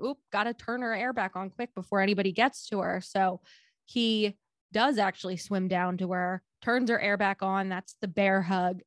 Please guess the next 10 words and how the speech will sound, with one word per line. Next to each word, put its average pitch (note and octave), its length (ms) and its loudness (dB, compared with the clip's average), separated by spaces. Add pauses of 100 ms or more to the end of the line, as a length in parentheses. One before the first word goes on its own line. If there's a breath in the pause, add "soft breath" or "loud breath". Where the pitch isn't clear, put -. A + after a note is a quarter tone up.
(120)
and F#3+ 200 -6
then F#3+ 200 -2
swims F3+ 360 -8
up E3+ 200 -2
to - 100 -12
the - 100 -6
surface, - 680 -6 (680)
which A3 200 2
is C4 120 0
sick. - 460 0